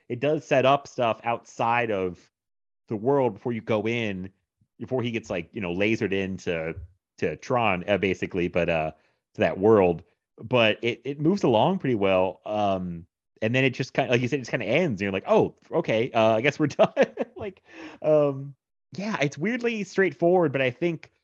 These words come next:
they throw so much, like you said, jargon at you that it's kind of, your head's kinda spinning. You're trying to follow, like, who's doing what and it, what's this and what's that, you know, it's kind of like, especially in eighty-two, I imagine people were just like,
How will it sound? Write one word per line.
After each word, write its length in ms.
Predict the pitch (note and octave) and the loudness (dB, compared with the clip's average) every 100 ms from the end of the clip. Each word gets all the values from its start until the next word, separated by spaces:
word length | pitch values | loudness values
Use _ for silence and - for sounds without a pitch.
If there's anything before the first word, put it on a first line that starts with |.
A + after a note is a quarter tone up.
| _ _ _ - | _ _ _ 0
they 120 | C#3 | 0
throw 200 | D3+ E3+ | 2 0
so 220 | F3 D#3+ | 0 -2
much, 240 | C#3+ C#3+ - | -2 -4 -4
like 120 | A#2+ | -4
you 60 | |
said, 180 | A#2 A#2+ | -2 -4
jargon 360 | F2+ G#2+ C3+ A2+ | 4 4 4 0
at 160 | G2 | 0
you 260 | F#2 F2+ F2 | -2 -4 0
that 120 | F#2 | 0
it's 140 | F#2 - | -2 -2
kind 240 | A#2 A2+ | -2 2
of, 260 | F#2 E2+ _ _ _ _ _ _ | 0 -2 _ _ _ _ _ _
your 100 | G#2 | -2
head's 220 | G2 E3 - | 0 0 -2
kinda 200 | G2+ F2 | -4 -4
spinning. 300 | - F2+ F2 | -4 -4 -2
You're 80 | F2+ | -2
trying 120 | B2 | 0
to 60 | G2 | 2
follow, 440 | A2 A2 G#2+ G2 | 4 6 6 4
like, 300 | F#2 E2+ - _ _ _ _ _ _ _ | 2 -2 -6 _ _ _ _ _ _ _
who's 280 | C#3+ C3+ B2+ | 2 2 0
doing 240 | C3+ A2+ | -4 -4
what 420 | F2 C#3+ C#3 B2+ A2+ | -2 2 4 2 0
and 300 | G2 F#2 F2+ G2 | -8 -10 -14 -12
it, 300 | G#2+ F#2+ G2+ | -8 -8 -8
what's 360 | G#2 C3+ - | -2 -2 -2
this 400 | A#2 B2 B2 - | -6 -4 -4 -4
and 100 | F#2+ | -6
what's 180 | G#2+ - | -6 -6
that, 340 | A2+ A#2 A#2 | -4 -2 -2
you 100 | A#2 | -2
know, 260 | G#2+ G2+ F#2+ | 0 2 0
it's 140 | F#2+ - | -2 -6
kind 200 | B2 G#2+ | -6 -6
of 160 | F#2+ | -6
like, 300 | G#2 F#2+ F2+ _ _ | -4 -4 -6 _ _
especially 200 | - A3+ | -6 -2
in 60 | D#3 | 2
eighty-two, 400 | A#2+ G2+ - G#2+ | 2 0 0 2
I 60 | F2+ | 0
imagine 180 | G2+ G2+ | -2 -4
people 200 | G2 F#2 | -6 -4
were 60 | |
just 160 | F2+ - | -6 -6
like, 260 | F2+ D#2+ | -8 -8